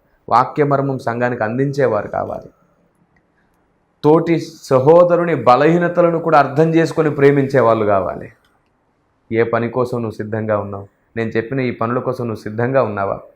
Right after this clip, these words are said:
లేకపోతే ఈ రోజు నుండే సిద్ధపడు, ప్రభు నిన్ను వాడుకుంటారు, ఖచ్చితంగా పిలుస్తారు.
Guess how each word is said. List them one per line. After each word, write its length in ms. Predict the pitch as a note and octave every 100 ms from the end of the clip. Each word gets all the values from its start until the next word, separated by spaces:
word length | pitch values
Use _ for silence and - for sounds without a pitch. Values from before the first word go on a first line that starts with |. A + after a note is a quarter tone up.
| _ _ _ -
లేకపోతే 420 | A#2+ A#2+ B2 A#2+
ఈ 120 | A2+ A#2+
రోజు 200 | B2 A#2+
నుండే 180 | A#2 A2
సిద్ధపడు, 500 | G#2+ G#2 G2+ F#2+ F#2 _ _ _ A2+
ప్రభు 240 | G#2+ G#2+
నిన్ను 220 | G#2 G2
వాడుకుంటారు, 540 | F#2+ F#2+ - F#2+ F2 -
ఖచ్చితంగా 520 | A2+ - C3 B2 G#2+
పిలుస్తారు. 480 | F#2+ G2 - D#2+